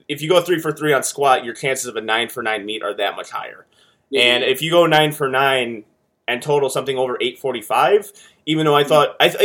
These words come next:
Speaker 1: even thought your total was in a range that Noriega, if you tell him before that, like, "Okay, you got a total eight forty-five to win this meet."
Speaker 2: Yeah.
Speaker 1: Noriega, like, "Okay, like, I'm taking that." Like, that's what we expected to win. They were, him and Steve Denovi, the co-host of the show, were like,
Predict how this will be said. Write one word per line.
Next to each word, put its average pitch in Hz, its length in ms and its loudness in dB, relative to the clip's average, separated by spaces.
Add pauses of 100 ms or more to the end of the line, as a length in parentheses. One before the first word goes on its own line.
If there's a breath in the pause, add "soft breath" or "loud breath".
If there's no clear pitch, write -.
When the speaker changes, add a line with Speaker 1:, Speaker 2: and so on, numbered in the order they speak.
Speaker 1:
even 294 160 -2
thought 214 260 6
your 147 140 2
total 151 480 6
was 127 120 -2
in 165 120 0
a 143 80 2
range 143 360 -2
that 117 160 0
Noriega, 123 760 0
if - 140 -8
you 151 80 -8
tell 127 300 0
him 151 180 -4
before 117 360 -6
that, 170 240 -2
like, 104 260 -4 (260 soft breath)
"Okay, 135 220 0
you 139 80 -2
got 156 160 6
a 139 40 4
total 139 540 0
eight 139 320 -2
forty-five 117 840 -2
to 139 100 -8
win 117 180 -4
this 104 200 -4
meet." 101 280 -8 (840)
Speaker 2:
Yeah. 120 140 -6
Speaker 1:
Noriega, 139 760 6 (280)
like, 87 280 -8
"Okay, 135 340 2
like, 98 200 -4
I'm 151 120 0
taking 151 340 -2
that." - 220 -14
Like, 101 200 -8
that's 123 200 -2
what 151 140 2
we 143 120 0
expected 131 540 -2
to 123 100 -10
win. 135 180 0
They 131 120 2
were, 151 320 0
him 120 420 -4
and 147 80 -4
Steve 147 220 -6
Denovi, 131 360 0
the 110 80 -2
co-host 131 320 0
of 120 40 -12
the 101 80 -6
show, 151 180 -2
were 135 100 2
like, 107 280 -4